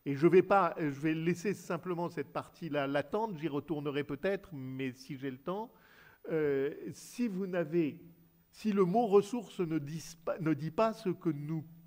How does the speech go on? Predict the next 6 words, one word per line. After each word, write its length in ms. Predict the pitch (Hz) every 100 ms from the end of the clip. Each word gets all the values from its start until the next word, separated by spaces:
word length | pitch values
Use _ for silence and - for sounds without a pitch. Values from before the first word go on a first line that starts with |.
| - _
lui 240 | 170 156 170
faisons 380 | 185 156 151
dire, 400 | 131 117 101 - _ _ _ _ _ _ _ _ _
si 240 | - - 185
la 140 | 170
notion 600 | 151 208 220 - 208 196